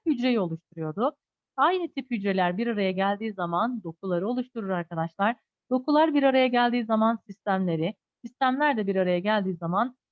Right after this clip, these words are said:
organizmayı oluşturur. Cevabımız D şıkkı. Onuncu sorumuza geldik.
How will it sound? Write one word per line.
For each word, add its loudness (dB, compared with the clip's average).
organizmayı 0
oluşturur. -8
Cevabımız 0
D -4
şıkkı. -20
Onuncu 0
sorumuza 0
geldik. 0